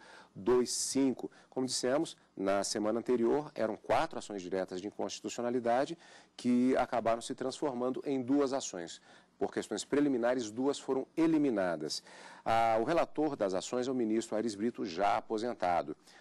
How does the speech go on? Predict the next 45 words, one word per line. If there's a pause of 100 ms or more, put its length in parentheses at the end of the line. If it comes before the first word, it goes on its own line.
(120)
Nas
ações
remanescentes,
as
partes,
Conselho
Federal
da
Ordem
dos
Advogados
do
Brasil (300)
e
Confederação
Nacional
da
Indústria (260)
versus
Mesa
da
Câmara
dos
Deputados (280)
e
do
Senado
Federal. (400)
Vale
lembrar
que
são
ações
com
pedido
de
liminar
contra
a
emenda
constitucional
número
sessenta
e
dois